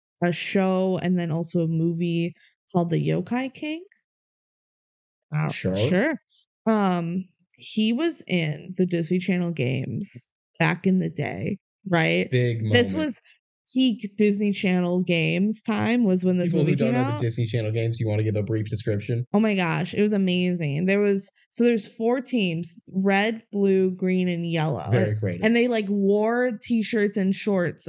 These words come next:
Speaker 1: of that color. Like, it was very much, you are that color team. Um, and they just do, like, fun obstacle courses and challenges, and it's all your favorite Disney Channel stars. They did it for, like, three years. Um, and the last year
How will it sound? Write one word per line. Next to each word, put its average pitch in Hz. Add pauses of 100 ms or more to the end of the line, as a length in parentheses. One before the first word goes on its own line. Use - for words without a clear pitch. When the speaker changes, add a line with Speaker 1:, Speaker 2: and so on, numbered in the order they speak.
Speaker 1:
of 190
that 180
color. 165
Like, 180
it 175
was 185
very 190
much, 175
you 190
are 180
that 180
color 170
team. 175 (540)
Um, 170 (100)
and 220
they 214
just 233
do, 208
like, 185 (180)
fun 185
obstacle 151
courses 262 (300)
and 196
challenges, 202
and 202
it's 196
all 180
your 202
favorite 233
Disney 180
Channel 220
stars. 240
They 202
did 202
it 240
for, 285
like, 277 (220)
three 185
years. 165 (600)
Um, 160
and 208
the 185
last 185
year 156